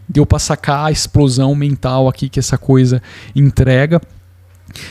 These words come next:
E ainda em conjunto com o Escort, eu acho que são duas dicas, é, cara, valiosíssimas pra quem quer mexer com esse tipo de coisa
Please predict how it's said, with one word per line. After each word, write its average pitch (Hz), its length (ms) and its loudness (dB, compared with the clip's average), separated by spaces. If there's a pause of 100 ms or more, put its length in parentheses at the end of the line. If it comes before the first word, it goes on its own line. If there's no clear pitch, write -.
(120)
E 139 140 4
ainda 156 240 4
em 170 80 6
conjunto 170 400 4
com - 80 0
o - 20 4
Escort, 170 460 2
eu 139 100 2
acho 135 120 0
que - 80 -6
são 143 180 2
duas 143 320 6
dicas, 147 440 -2 (760)
é, 139 340 0 (640)
cara, 135 340 2
valiosíssimas 143 960 0
pra 131 160 -6
quem 135 200 -6
quer 127 160 -4
mexer 123 520 -4 (320)
com 135 100 0
esse 131 200 0
tipo 127 260 -2
de 120 100 -2
coisa 127 540 0